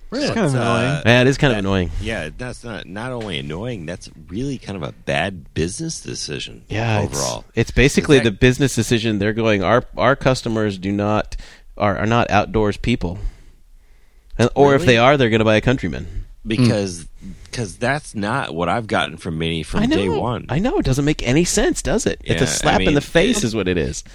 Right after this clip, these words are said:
Speaker 1: What
Speaker 3: Uh,
Speaker 1: bike rack
Speaker 3: wh-
Speaker 1: is it for the F fifty-six?
Speaker 3: Why, why did they decide to bring all the B M W people into the
Speaker 4: <laughs>
Speaker 3: Mini lineup and vice versa? I
Speaker 4: I
Speaker 3: mean,
Speaker 4: don't know.
Speaker 3: all the B M Ws now have roof rails that, that, that fit all their roof racks.
Speaker 4: Right.
Speaker 3: Uh,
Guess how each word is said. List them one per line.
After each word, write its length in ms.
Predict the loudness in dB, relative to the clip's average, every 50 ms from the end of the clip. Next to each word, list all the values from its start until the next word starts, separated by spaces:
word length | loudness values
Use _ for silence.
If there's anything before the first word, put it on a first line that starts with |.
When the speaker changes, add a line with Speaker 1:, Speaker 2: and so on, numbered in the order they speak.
| -16 -2 2
Speaker 1:
What 160 | 2 2 4
Speaker 3:
Uh, 20 | 4
Speaker 1:
bike 180 | 2 2 2 2
rack 160 | 0 -2 0 0
Speaker 3:
wh- 60 | -2
Speaker 1:
is 100 | -4 -4
it 60 | -6 -12 _
for 80 | -2 0
the 140 | 2 2
F 100 | 2 2
fifty-six? 480 | 0 -2 -2 -2 -2 -4 -4 -4 -4 -2
Speaker 3:
Why, 200 | 0 2 2 2
why 300 | 2 2 4 4 4 4
did 160 | 2 2 2
they 120 | 2 2 0
decide 380 | 0 -2 -2 0 0 0 0
to 60 | -2
bring 220 | -2 -2 0 0 2
all 140 | 2 2 2
the 120 | 2 0
B 240 | -2 0 0 0 0 0
M 160 | 0 0 2
W 320 | 2 0 2 0 -2 -2
people 420 | -2 -4 -6 -6 -4 -4 -4 -4 -4
into 640 | -4 -4 -2 -2 -2 -2 -4 -2 -2 0 2 2 4 4 2 4 4 2
the 160 | 2 2 0
Speaker 4:
<laughs> 40 | -2
Speaker 3:
Mini 240 | 0 2 2 2 2
lineup 540 | 2 2 2 2 2 2 2 0 0 -2 -4
and 220 | -4 -4 -4 -2
vice 240 | -2 -2 0 0 0
versa? 480 | 0 0 0 0 0 -2 -4 -6 -4 -4
I 60 | -2
Speaker 4:
I 20 | -2
Speaker 3:
mean, 220 | 0 0 0 0
Speaker 4:
don't 100 | 0 -2
know. 560 | -2 -2 -2 -2 -2 -2 -2 -2 -2 -2 -4 -4 -6 -10 -14 -18 -12 -6
Speaker 3:
all 160 | -2 0 0
the 80 | 0 0
B 140 | 0 0 0
M 80 | 0
Ws 340 | 0 -2 -2 -2 -2 -2 -2
now 200 | -2 -2 -2 -2
have 340 | 0 -2 -2 -4 -6 -10 -12 -12 -14 -16
roof 240 | -12 -10 -10 -8 -6
rails 360 | -4 -4 -2 -4 -4 -6 -8
that, 180 | -10 -12 -14 -14 -16 -18 -16 -16 -16 -12 -8
that, 240 | -6 -6 -6 -6 -8 -10 -16 -16 -10
that 240 | -6 -4 -4 -4 -6
fit 240 | -8 -6 -4 -4 -2
all 220 | 0 0 0 0
their 120 | 0 0 -2
roof 240 | -2 -2 -2 -2
racks. 320 | -4 -6 -6 -8 -14 -18 -20 -16 -12 -8
Speaker 4:
Right. 300 | -4 0 2 4 4 4
Speaker 3:
Uh, 300 | 4 2 2 0 0